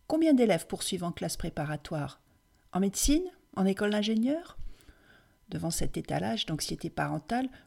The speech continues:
l'homme et la femme déroulent leur message avec conviction. Il y a de très bons élèves et des élèves plus moyens dans notre lycée, comme partout. Nous n'avons pas de statistiques précises sur ce qu'ils deviennent après le bac, même, même s'ils reviennent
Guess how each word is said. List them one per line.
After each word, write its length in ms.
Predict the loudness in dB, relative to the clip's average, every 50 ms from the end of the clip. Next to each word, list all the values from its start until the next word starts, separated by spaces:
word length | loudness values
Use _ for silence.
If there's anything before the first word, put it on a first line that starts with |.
| _ -2
l'homme 260 | 2 4 6 6 6
et 60 | 4
la 120 | 4 2 0
femme 320 | 0 -2 -2 -2 -2 0
déroulent 340 | 0 0 2 2 2 2 2
leur 160 | 2 2 2
message 540 | 2 2 2 2 2 2 2 2 0 -4 -8 -4
avec 360 | -4 -2 0 0 -2 -2 -2
conviction. 560 | 0 2 2 2 0 0 0 0 0 0 -2 -6 -12 _ _ _ _ _ _ _ _ _ _ _ _ _ _ -4
Il 140 | -2 0 2
y 60 | 2
a 40 | 4
de 80 | 2 2
très 300 | 0 -2 0 0 2 4
bons 240 | 4 4 4 4
élèves 280 | 4 2 2 0 0 0
et 60 | 0
des 220 | 0 2 2 4 4
élèves 240 | 4 4 2 2
plus 160 | 0 2 4 6
moyens 360 | 6 6 6 4 4 2 2
dans 120 | 0 -2
notre 280 | -4 -4 -8 -10 -12 -12
lycée, 320 | -8 -6 -6 -6 -6 -8 -14 -20 -20 -8 _
comme 160 | -4 -4 -2
partout. 400 | 0 -2 -2 -2 -6 -10 -12 -12 -14 -18 -20 -20 -20 _ _ _ _ _ _ _ _ _ _
Nous 80 | 2 4
n'avons 240 | 4 4 2 0 -2
pas 160 | -2 -2 -2
de 80 | -2 -4
statistiques 600 | -4 -4 -4 -4 -4 -6 -6 -4 -6 -8 -4 0
précises 540 | 2 4 4 4 2 2 2 2 2 0
sur 180 | 0 -4 -4 -4
ce 120 | -4 -6
qu'ils 260 | -6 -4 -4 -4 -2 0
deviennent 300 | 0 0 2 2 2 2
après 260 | 0 -2 -2 -2 -2
le 80 | -2
bac, 260 | 0 0 -2 -2 4 4
même, 260 | 6 6 6 6 4 2 -4 -12 -16 -6 2 4
même 100 | 4 4
s'ils 180 | 4 0 0
reviennent 520 | 2 2 2 4 6 6 8 6 6 2